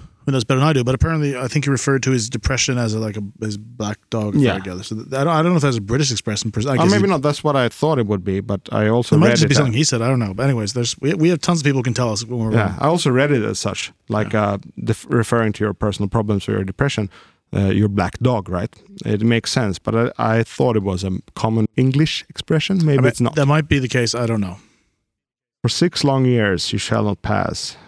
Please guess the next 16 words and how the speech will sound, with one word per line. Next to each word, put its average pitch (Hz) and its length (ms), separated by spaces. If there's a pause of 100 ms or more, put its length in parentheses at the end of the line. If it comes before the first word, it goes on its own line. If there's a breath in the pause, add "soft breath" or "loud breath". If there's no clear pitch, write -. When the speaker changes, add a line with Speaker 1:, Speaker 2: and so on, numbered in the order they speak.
Speaker 2:
Barbarians 107 760
at 95 140
the - 60
gates, 104 440
we 110 200
will 107 280
overcome." 104 800
So - 140
then 101 140
it's 98 80
starting 101 280
to 98 60
get 98 220
more, 87 300
uh, 85 180 (1300 soft breath)
r-, 95 220